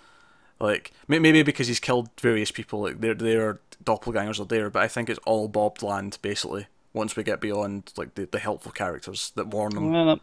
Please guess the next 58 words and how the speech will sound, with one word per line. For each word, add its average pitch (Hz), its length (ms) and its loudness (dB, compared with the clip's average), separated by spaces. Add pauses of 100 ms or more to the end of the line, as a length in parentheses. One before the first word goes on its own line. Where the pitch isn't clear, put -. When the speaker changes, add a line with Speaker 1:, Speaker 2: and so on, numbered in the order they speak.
Speaker 2:
that 156 100 2
makes 135 220 -2
sense. - 400 0 (720)
Speaker 1:
That's 185 100 6
what 170 80 8
it 135 60 4
felt 123 160 4
like 113 120 2
to 101 100 -6
me, 101 220 -6 (200)
'cause 123 140 -6
it 127 60 -2
felt 156 200 6
like 135 80 -2
once 127 200 0
he 117 80 0
left 107 300 -2
that, 104 280 -2 (380)
that, - 120 -6
'cause 139 100 0
it, 151 120 0
'cause 143 140 0
they 180 60 4
even, 160 300 4
'cause 135 140 -4
the 143 100 -4
dwarf 156 200 0
even 113 120 -6
said 139 180 0
that 110 80 2
was 104 120 0
a 104 40 -2
waiting 107 220 0
room. 101 220 -8 (320)
It 127 60 0
wasn't 127 200 2
really 117 140 4
Speaker 2:
Yeah. 120 80 4
Speaker 1:
in 117 120 0
the 110 60 -4
place - 300 -6
yet. 98 180 -4 (640)
Speaker 2:
Yeah, 131 280 2
yeah, 101 240 -4
right. 80 220 -10 (420)
Speaker 1:
Uh, 110 300 -6
so, 98 480 -8 (1500)
there 120 160 0
you 143 60 0
go. 147 340 2 (240)
That's 127 140 -8
the 127 80 -10
Twin 127 200 0
Speaker 2:
Well, 123 80 0
Speaker 1:
Peaks 131 200 -4
season 135 200 -4
two 143 120 -6
finale. 120 380 -8